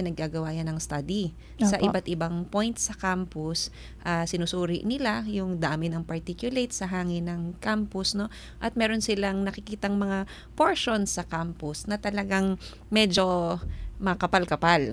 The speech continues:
Speaker 2: Mm,
Speaker 1: yung
Speaker 2: natatandaan niyo po ba kung
Speaker 1: Oo.
Speaker 2: saan-saan?
Speaker 1: Ang isa ay dyan sa may tapat ng Cal,
Speaker 2: Mhm.
Speaker 1: no? At ang isa pa ay dyan sa may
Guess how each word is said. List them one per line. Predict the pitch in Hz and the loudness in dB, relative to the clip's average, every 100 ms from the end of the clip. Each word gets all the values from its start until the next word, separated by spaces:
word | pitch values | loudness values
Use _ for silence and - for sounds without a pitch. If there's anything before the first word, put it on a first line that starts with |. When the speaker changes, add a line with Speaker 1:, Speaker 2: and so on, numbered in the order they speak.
| 156 | 2
Speaker 2:
Mm, | 247 220 | 10 12
Speaker 1:
yung | 233 | 12
Speaker 2:
natatandaan | 302 339 339 294 233 | 12 12 12 12 12
niyo | 226 226 | 12 12
po | 214 226 | 12 12
ba | 208 208 | 12 12
kung | 208 214 | 12 8
Speaker 1:
Oo. | |
Speaker 2:
saan-saan? | - - 190 165 196 190 180 202 | 8 6 6 6 6 4 4 4
Speaker 1:
Ang | 240 | 4
isa | 269 302 285 269 | 4 10 10 10
ay | 233 240 | 8 6
dyan | 226 | 6
sa | 233 247 | 4 4
may | 220 214 | 4 4
tapat | 208 196 185 | 2 0 2
ng | 202 | 2
Cal, | 202 180 147 165 277 403 - - | 4 6 6 4 2 0 -6 4
Speaker 2:
Mhm. | - 214 202 196 | 12 12 12 8
Speaker 1:
no? | 196 | 4
At | 233 226 | 2 -2
ang | 220 | 2
isa | 240 233 | 4 4
pa | - 208 202 | 6 8 8
ay | 185 190 | 6 2
dyan | 190 | 2
sa | 196 196 | 2 0
may | 190 180 175 175 | 0 2 2 2